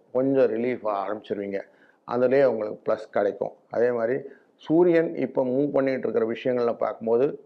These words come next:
உங்களுக்கு நல்லது ஒரு காலகட்டத்தை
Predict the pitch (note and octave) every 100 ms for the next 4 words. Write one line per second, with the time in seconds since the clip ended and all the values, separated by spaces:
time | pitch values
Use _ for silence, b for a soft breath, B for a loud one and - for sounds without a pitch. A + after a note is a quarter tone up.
0 | - A2+ A#2 A#2 A#2 D#3 E3 A2+ A#2 C3
1 | D#3 D3+ B2 - - - B2 A#2+ C3+ A#2
2 | - G2+ B2+ D3